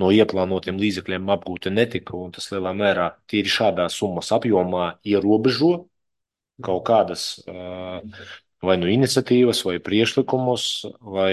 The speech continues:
vai mēs paredzam to, ko mēs attiecīgi arī, arī neiz-, neizmaksājam. Ā,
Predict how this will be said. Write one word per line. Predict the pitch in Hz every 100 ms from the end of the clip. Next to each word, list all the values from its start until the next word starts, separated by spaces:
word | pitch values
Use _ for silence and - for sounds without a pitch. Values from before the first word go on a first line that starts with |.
| 95
vai | 104 104 98
mēs | 98
paredzam | - 117 101 95
to, | - 123 123 - _
ko | - 104
mēs | 95 110
attiecīgi | - - - 95 101
arī, | 95 92 -
arī | 101 -
neiz-, | - 202 175 -
neizmaksājam. | - 117 95 85 85 - 90 87 _ _ - - - _ _ _ _ _ _
Ā, | 104 98